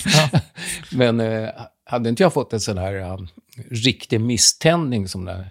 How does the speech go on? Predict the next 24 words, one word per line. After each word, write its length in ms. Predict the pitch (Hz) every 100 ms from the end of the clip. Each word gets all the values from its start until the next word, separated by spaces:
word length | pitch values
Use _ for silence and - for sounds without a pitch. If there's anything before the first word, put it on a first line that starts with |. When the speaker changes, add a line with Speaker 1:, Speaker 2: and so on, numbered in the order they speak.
| -
Speaker 2:
jag 120 | 104
berättade 360 | 98 113 - 107
om 60 |
när 60 | 95
jag 80 | 95
var 80 | 95
fjorton, 600 | - 95 - 95 90 101
femton, 480 | - 92 - 123 104
ja, 100 | 101
fjorton 420 | - 104 - 113
tror 140 | 95
jag 80 | 92
till 160 | 92 90
och 60 |
med. 100 | 95 - _ - - - _
Eh, 500 | 95 92 87 85 87 92 _ _ _ _
då 120 | 76 127
hade 140 | 220
jag 100 | 120
säkert 420 | - 90 - - - 104 -
kanske 260 | 113 98 104
fortsatt 540 | 110 98 196 185 -
och 100 | 101
prövat 420 | 110 101 101 -